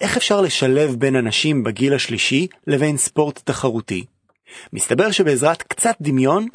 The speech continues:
אפשר לעשות את זה, כמו שעשו בבריטניה, שם המציאו ענף ספורט לגיל השלישי, כדורגל הליכה. הספורט הומצא בשנת אלפיים ואחת עשרה,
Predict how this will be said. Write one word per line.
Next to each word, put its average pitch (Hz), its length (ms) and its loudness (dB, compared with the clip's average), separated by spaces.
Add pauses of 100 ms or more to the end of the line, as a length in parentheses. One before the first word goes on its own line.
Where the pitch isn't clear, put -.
(140)
אפשר 147 300 2
לעשות 135 380 2
את 113 80 0
זה, 98 100 -6 (260)
כמו 214 220 -2
שעשו 214 300 2
בבריטניה, 175 560 2 (320)
שם 208 240 2
המציאו 175 400 2
ענף 151 260 0
ספורט 196 500 0
לגיל 135 360 0
השלישי, 120 480 -2 (360)
כדורגל 135 760 0
הליכה. 117 440 -2 (680)
הספורט - 360 0
הומצא 165 260 4
בשנת 151 320 0
אלפיים 135 340 2
ואחת 113 280 0
עשרה, 98 380 0